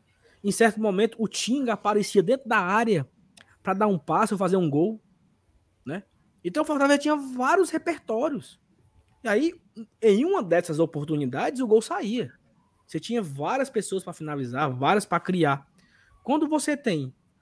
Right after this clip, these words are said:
vários jogadores que não estão na sua melhor fase, os seus alas não estão bem, o homem do meio campo não tá bem,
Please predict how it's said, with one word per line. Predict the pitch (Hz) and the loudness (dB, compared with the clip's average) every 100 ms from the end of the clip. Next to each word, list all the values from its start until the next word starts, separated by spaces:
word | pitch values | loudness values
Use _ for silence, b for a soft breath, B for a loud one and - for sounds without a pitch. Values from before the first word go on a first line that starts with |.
| _ _ _ - | _ _ _ -18
vários | 120 156 269 | -2 2 2
jogadores | 294 285 233 185 | 2 2 2 2
que | - | 0
não | 196 | -4
estão | 262 277 | -2 -4
na | |
sua | 247 240 | -2 -2
melhor | 226 233 | -2 -2
fase, | 220 120 107 - _ _ _ - | -4 -6 -8 -18 _ _ _ -8
os | 160 | 0
seus | - 247 170 214 | 8 8 8 2
alas | 247 254 | 0 0
não | 247 247 | -4 -6
estão | 262 262 | -6 -6
bem, | 202 127 117 _ _ _ _ _ - | -6 -10 -14 _ _ _ _ _ -2
o | 165 | 0
homem | 233 262 | 2 0
do | |
meio | 247 226 | 2 2
campo | 220 240 247 | 2 -6 -6
não | 240 | -8
tá | 247 262 | -6 -8
bem, | 196 123 | -8 -10